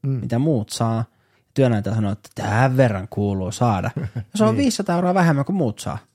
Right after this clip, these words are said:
Speaker 1: Niin.
Speaker 2: Ja työntekijä uskoo sen, eikä uskalla puhua sit muiden työntekijöiden kanssa, niin silloinhan se vittu saa sen viisisataa euroa vähemmän kuin muut.
Speaker 1: Niin, kun ei uskalla kysyä, että
Speaker 2: Niin.
Speaker 1: miksi me saa muuten näin.
Speaker 2: Niin.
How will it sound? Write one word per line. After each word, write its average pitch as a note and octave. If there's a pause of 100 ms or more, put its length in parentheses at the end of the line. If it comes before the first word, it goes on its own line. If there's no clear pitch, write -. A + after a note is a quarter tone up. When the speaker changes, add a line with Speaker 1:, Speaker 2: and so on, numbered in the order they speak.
(140)
Speaker 1:
Niin. A2+ (180)
Speaker 2:
Ja -
työntekijä F3
uskoo F3+
sen, C#3+ (360)
eikä C#3
uskalla D3+
puhua F3
sit -
muiden D3+
työntekijöiden C3
kanssa, - (540)
niin A#3+
silloinhan C#3
se G#3
vittu A#3
saa C4+
sen F3
viisisataa C#3+
euroa A#2
vähemmän A#2
kuin A2
muut. - (140)
Speaker 1:
Niin, A#2 (180)
kun B2+
ei B2
uskalla A#2
kysyä, F#2
että -
Speaker 2:
Niin. D#4
Speaker 1:
miksi A2+
me G#2
saa G#2
muuten - (100)
näin. C#4
Speaker 2:
Niin. B2+